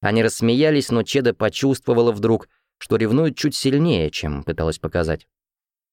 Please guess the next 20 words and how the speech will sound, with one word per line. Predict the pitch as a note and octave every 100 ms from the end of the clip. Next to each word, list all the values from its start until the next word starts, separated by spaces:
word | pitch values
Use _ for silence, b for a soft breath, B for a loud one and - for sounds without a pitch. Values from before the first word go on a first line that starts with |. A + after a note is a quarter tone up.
| _ _ _ _ _ -
«Хочешь | - F#2+ - -
сказать, | - G2 G2 F#2
что | - G2
ни | G2
разу | G2 F2+
не | F#2+
попробовала? | F#2 F#2+ E3 E3 F2 D2+ D2 _ _ _ _ _ _ _ _ -
Порядочные | A#2 C3 B2 C3 B2
девушки | B2 E3 G2 -
о | F#2+
таком | G#2+ B2+ B2
не | B2+
рассказывают». | C3 - F2 E2 D#2 D#2 _ _ _ _ _ _ _ _
«О, | G2 G2+ D#3+ A3 F#3 F2 D2+ _ _ _
так | G2+ -
ты | G#2 G2
у | F#2+
нас | F#2+ F#2
теперь | - F#2 F#2+ F2+ - _ _
порядочная?» | G2 F2+ F2 E2 A#2 F#3 - - C3+ G2 G#2+